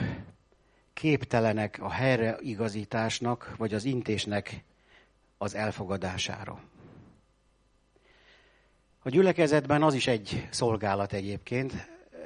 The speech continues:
Szeretném aláhúzni, hogy az intés is egy kegyelmi ajándék.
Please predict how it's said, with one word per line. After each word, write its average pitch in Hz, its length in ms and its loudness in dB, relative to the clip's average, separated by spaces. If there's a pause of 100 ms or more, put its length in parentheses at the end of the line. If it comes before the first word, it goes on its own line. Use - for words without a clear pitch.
(100)
Szeretném 123 500 0
aláhúzni, 107 800 0 (1400)
hogy 113 200 -4
az 113 120 -2
intés 107 520 -2
is 98 260 -4
egy - 200 -14
kegyelmi 90 420 -6
ajándék. - 760 -14